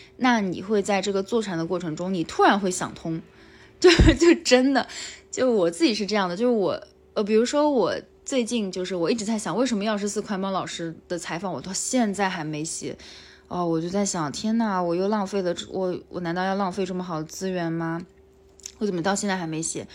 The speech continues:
我又有一些自责啊，实话实说还是有的啊。然后我就带着这个问题去坐禅嘛，然后结果他就给我看了一些前世画面，当然这个后面，呃，不重要哈，就是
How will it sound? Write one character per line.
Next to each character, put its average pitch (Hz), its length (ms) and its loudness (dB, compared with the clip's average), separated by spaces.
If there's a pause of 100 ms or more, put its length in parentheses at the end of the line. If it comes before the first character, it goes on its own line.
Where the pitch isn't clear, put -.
(220)
我 - 100 -8
又 175 60 -4
有 180 180 -2
一 - 60 -6
些 180 160 -6
自 185 260 -6
责 165 240 -12 (400)
啊， 160 180 -8
实 - 180 -8
话 190 160 -4
实 - 100 -8
说 160 180 -10
还 165 140 -8
是 190 140 -6
有 175 160 -2
的 - 100 -8
啊。 - 280 -8 (440)
然 185 100 -8
后 196 180 0
我 165 140 0
就 208 200 -2
带 262 240 4
着 190 100 0
这 185 100 -2
个 175 60 -2
问 202 180 -4
题 185 140 -8
去 180 120 -8
坐 185 200 -2
禅 175 240 -8
嘛， - 120 -14
然 190 80 -12
后 214 180 -4 (280)
结 302 120 -2
果 269 80 6
他 247 160 0
就 262 100 2
给 233 100 -2
我 190 120 0
看 233 240 -2
了 190 100 -2
一 - 20 -6
些 190 140 -4
前 202 240 -6
世 185 140 -6
画 180 220 -6
面， 175 260 -8 (440)
当 190 120 0
然 196 60 0
这 262 140 -2
个 262 100 0
后 277 120 0
面， 185 200 0 (240)
呃， 151 140 -2
不 165 140 -6
重 262 220 0
要 170 160 0
哈， 165 200 -10
就 226 120 -2
是 240 200 2